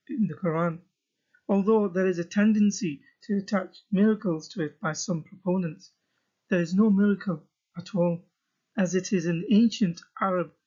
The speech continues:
primitive precept based upon their observation of the moon rather than anything scientific or miraculous. For the Arabs, the date stalk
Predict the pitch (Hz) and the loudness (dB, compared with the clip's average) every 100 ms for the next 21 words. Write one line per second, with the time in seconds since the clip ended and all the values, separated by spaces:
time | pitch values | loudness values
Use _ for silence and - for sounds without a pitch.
0 | _ - 247 226 196 202 160 - - 226 | _ -6 0 2 2 0 -4 -6 -6 -2
1 | 233 - 156 - _ _ _ _ 214 208 | -2 -2 -4 -4 _ _ _ _ 0 0
2 | 202 202 196 165 160 165 170 208 - 202 | 0 -4 -2 0 0 -2 -4 -8 -2 -2
3 | - 160 135 _ _ _ - 190 196 208 | 0 -4 -6 _ _ _ -8 0 2 4
4 | 190 170 180 175 165 160 160 190 202 202 | 2 0 0 -2 -2 -4 -2 2 0 0
5 | 170 - 175 156 - 247 202 147 _ _ | -4 -2 -2 -4 -6 -6 -4 -10 _ _
6 | _ _ - 180 156 160 202 196 160 151 | _ _ -4 -2 -2 -6 -6 -4 -4 -6
7 | - _ _ _ _ _ _ _ _ 226 | -14 _ _ _ _ _ _ _ _ -2
8 | 196 208 240 233 147 - _ _ - 208 | 0 2 2 0 -2 -12 _ _ -4 -2
9 | 165 220 240 - 208 160 | 2 0 0 -2 0 0